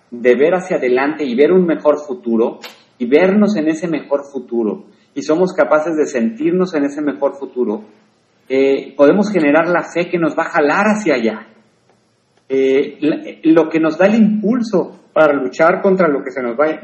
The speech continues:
viene, para, para luchar contra nosotros, para educarnos a nosotros, para aprender de otras personas, para estudiarle, para, para romper nuestros hábitos que nos detienen,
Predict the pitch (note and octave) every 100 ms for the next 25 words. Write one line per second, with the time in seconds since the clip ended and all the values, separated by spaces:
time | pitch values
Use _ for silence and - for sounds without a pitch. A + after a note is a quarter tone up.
0 | - D#3+ E3+ E3+ - _ _ _ _ _
1 | _ - C#3 B2 B2+ C3 - - D#3+ D#3+
2 | E3 G3 G3+ A#3 G3+ D#3+ C3+ - G#3+ A3
3 | F3+ - C3+ B2+ A#2+ D#3 F#3 F#3+ F3+ D3
4 | C3+ F#3 F3 - D3 C#3 - C3 C3+ F3
5 | G3 F#3+ - C#3+ B2+ E3+ D#3+ - C3+ B2
6 | A#2 A2 C#3 F3+ F3+ E3 C#3+ C3 A#2 -
7 | - _ - D3 C#3+ D3+ C#3+ E3+ F3 G3+
8 | G#3 D3+ - - C#3+ F#3 G3 - D3 -
9 | C#3 C3 A#2 A2 A2 E3 D3+ A2+ - -